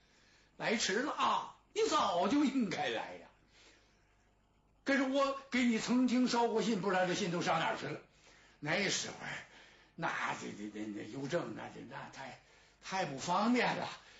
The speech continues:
离得也远，也找不着，你说哪儿递这信呢？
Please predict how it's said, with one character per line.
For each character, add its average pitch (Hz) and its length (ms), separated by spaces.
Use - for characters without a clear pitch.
离 165 320
得 190 80
也 196 260
远， 160 320
也 196 140
找 123 280
不 147 140
着， 151 280
你 165 100
说 190 180
哪 180 220
儿 104 140
递 208 220
这 160 140
信 151 300
呢？ 113 60